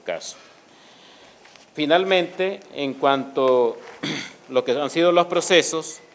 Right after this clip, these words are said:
quiero comunicar que para el día veinte de noviembre hemos introducido al Juzgado Noveno Distrito Penal de Juicios de Managua,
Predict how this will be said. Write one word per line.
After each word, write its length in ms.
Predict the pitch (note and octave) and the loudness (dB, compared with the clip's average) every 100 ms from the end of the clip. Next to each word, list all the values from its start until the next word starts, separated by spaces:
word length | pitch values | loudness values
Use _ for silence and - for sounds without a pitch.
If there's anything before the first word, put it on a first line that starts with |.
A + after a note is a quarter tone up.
| _ - - - - - - - _ - - - | _ -20 -20 -20 -20 -20 -20 -20 _ -18 -18 -16
quiero 280 | - C#3+ D#3 | 0 2 2
comunicar 720 | D#3+ E3 E3+ E3+ E3+ E3 E3 | 0 -4 -4 -2 2 2 2
que 100 | C3+ | -6
para 460 | C3 C3 B2+ B2 - | -2 2 4 4 0
el 180 | C3+ A#2+ | -6 -6
día 300 | C#3+ E3 D#3 - | 0 0 0 -4
veinte 360 | B2+ D#3 E3 E3+ | 0 0 0 0
de 120 | E3 | 0
noviembre 580 | E3 E3+ F3+ D3 C#3+ F3+ - - - - _ _ - _ _ - - - | 0 0 0 0 -4 -8 -12 -20 -20 -20 _ _ -20 _ _ -20 -20 -6
hemos 320 | C#3 D3 D#3+ | -2 0 -2
introducido 920 | D#3+ E3 D#3+ D3+ F3 E3 D3 D3 E3 - - _ _ _ _ | -2 -2 -4 -2 0 0 0 -4 -6 -18 -20 _ _ _ _
al 140 | - B2+ | -6 -4
Juzgado 340 | A#2 C3+ D3 | 0 2 4
Noveno 340 | D3+ C#3+ D#3 | 2 0 0
Distrito 420 | D3 C#3 C#3 D3 D3 | -2 -6 -6 -6 -6
Penal 280 | C#3+ C#3+ | -4 -4
de 100 | D3 | -4
Juicios 840 | D3 D3+ D3 - D3+ D#3 - - - - | -6 -6 -8 -4 -4 -4 -8 -16 -18 -10
de 80 | C3 | -4
Managua, 480 | D3 D#3+ D3+ C#3+ F#3+ | -2 2 2 0 -6